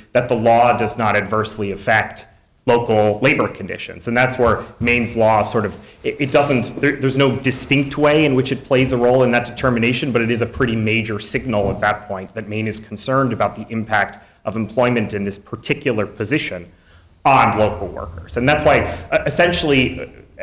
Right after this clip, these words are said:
as I mentioned, we don't want a Rogers-type situation where the state is redoing what the federal government has already determined, but for future applications, the federal government then has the chance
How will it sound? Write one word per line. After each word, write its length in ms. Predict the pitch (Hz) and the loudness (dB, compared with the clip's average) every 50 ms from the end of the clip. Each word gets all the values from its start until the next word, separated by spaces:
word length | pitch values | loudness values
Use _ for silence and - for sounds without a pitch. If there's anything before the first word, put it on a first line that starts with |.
| - - | -4 -2
as 140 | 131 135 131 | 0 2 2
I 80 | 123 120 | 2 2
mentioned, 460 | 120 120 123 120 120 - 107 98 107 | 2 0 0 0 -2 -4 -4 -4 -4
we 80 | 120 | -2
don't 260 | 110 135 131 143 - - | 0 2 2 2 2 2
want 260 | 127 123 120 - - | 2 0 0 0 -2
a 60 | 117 | -2
Rogers-type 800 | 107 98 113 107 117 123 110 127 120 110 - - - 120 113 - | -2 0 2 2 2 2 2 0 -2 -2 -4 -4 -4 -6 -4 -4
situation 560 | - 117 110 - 107 107 107 104 - 104 104 | -6 -8 -6 -4 -2 -2 -2 -2 -4 -4 -6
where 80 | 101 104 | -4 -4
the 80 | 107 | -4
state 400 | 104 - - 135 120 120 117 - | -4 -4 -2 -2 -2 -2 -4 -6
is 220 | 120 110 98 - - - _ _ 110 | -8 -8 -8 -8 -12 -16 _ _ -6
redoing 600 | 110 123 147 151 131 131 135 131 135 127 120 113 | -4 -2 -2 0 0 2 4 4 4 4 4 2
what 120 | 117 113 | 0 -2
the 60 | 113 | -4
federal 320 | 107 - - 123 123 120 107 | -4 -2 0 2 2 4 4
government 300 | 120 117 113 120 107 104 | 2 2 2 0 -2 -2
has 180 | - - - - | -2 -4 -4 0
already 380 | - 123 120 113 113 104 101 | 2 2 4 4 2 0 0
determined, 640 | 95 - - - - - 123 131 143 160 165 147 - | -4 -8 -12 -10 -6 -4 -2 0 0 -2 -4 -4 -6
but 140 | 123 110 - | -6 -6 -6
for 80 | - 123 | -6 -8
future 380 | 117 - 190 196 196 - 139 123 | -4 -4 -4 -2 0 2 2 2
applications, 680 | 110 - - 110 - - 110 104 - - 110 98 - | 2 2 0 -4 -4 -4 -4 -4 -4 -6 -8 -6 -6
the 80 | - 104 | -8 -4
federal 300 | - 120 117 117 117 101 | -2 0 0 0 0 0
government 480 | - 110 107 104 104 104 98 95 - | 0 0 0 0 -2 -6 -8 -6 0
then 160 | - 113 110 101 | 0 2 2 2
has 220 | 117 113 104 - | 0 0 -2 -2
the 100 | - 104 | -4 -8
chance 380 | - - 110 104 101 101 - | -6 -2 -2 -2 -2 -2 -4